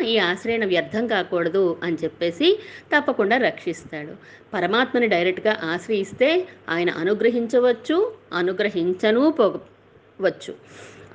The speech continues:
అందువలన నిరంకుశ స్వాతంత్రం కలిగిన వాడు కాబట్టి ఏదైనా చెయ్యొచ్చు.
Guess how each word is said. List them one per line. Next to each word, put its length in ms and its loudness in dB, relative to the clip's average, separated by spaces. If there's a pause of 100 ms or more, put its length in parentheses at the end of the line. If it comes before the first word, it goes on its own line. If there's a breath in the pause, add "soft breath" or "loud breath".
అందువలన 540 4
నిరంకుశ 460 0
స్వాతంత్రం 580 0
కలిగిన 340 -2
వాడు 220 0
కాబట్టి 580 0 (120)
ఏదైనా 380 2
చెయ్యొచ్చు. 580 -2